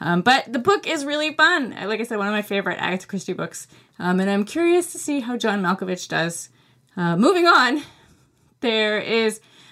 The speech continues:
uh, From Twinkle with Love by Sandra Menon came out this week, and she also wrote When Dimple Met Rishi, which is an adorable,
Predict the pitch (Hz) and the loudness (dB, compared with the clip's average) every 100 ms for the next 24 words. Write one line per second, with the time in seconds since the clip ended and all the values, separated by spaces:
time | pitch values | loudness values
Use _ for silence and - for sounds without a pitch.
0 | _ - 185 254 269 392 440 294 220 226 | _ -4 0 4 4 4 4 4 4 2
1 | 233 247 190 190 - 202 262 254 240 220 | 4 4 4 0 -6 -6 -2 -2 0 -2
2 | 214 202 202 208 185 180 - _ _ _ | -2 -2 -2 0 2 0 -4 _ _ _
3 | _ _ 214 202 196 190 208 - - - | _ _ 0 0 -2 -4 -4 -4 -14 -8
4 | 214 214 208 208 202 240 196 180 220 190 | -2 0 0 0 -2 -2 0 0 0 0
5 | 190 208 214 202 196 214 233 226 302 349 | 0 2 0 0 0 2 0 2 0 0
6 | 208 165 196 - 208 220 208 196 190 196 | 0 0 -2 -4 -4 -2 -2 0 2 4
7 | 202 196 202 | 4 2 0